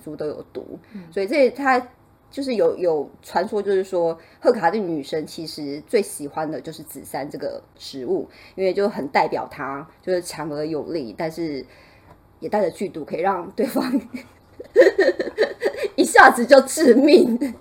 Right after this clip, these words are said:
Speaker 1: 就是它很典型。
Speaker 2: 好有效哦，
Speaker 1: 对，
Speaker 2: 好野蛮的
Speaker 1: 就是很，
Speaker 2: 方式。
Speaker 1: 很，很典-，很典型的一个代表它很强大的一个特质的一个状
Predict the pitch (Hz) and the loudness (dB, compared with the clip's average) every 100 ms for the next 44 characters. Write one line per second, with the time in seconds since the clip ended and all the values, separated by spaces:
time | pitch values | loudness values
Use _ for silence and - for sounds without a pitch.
0 | - 523 - - 381 392 370 381 349 254 | -6 -6 -4 0 2 4 6 6 6 2
1 | 269 - - 233 214 339 277 220 208 208 | 4 4 4 2 0 2 4 4 4 6
2 | 285 240 214 226 254 202 208 202 254 233 | 8 10 8 6 4 2 2 2 0 -2
3 | 185 220 226 233 247 233 175 170 233 254 | -4 -2 -2 -2 2 2 2 -4 -4 0
4 | 240 170 - 175 175 170 170 160 135 - | 0 -2 -6 -10 -6 -6 -4 -4 -4 -2
5 | 196 156 185 185 190 - 170 190 156 - | 0 0 -2 -6 -6 -10 -4 -4 -4 -8
6 | - 156 - 98 117 - - - | -6 -8 -8 -14 -14 -14 -10 -10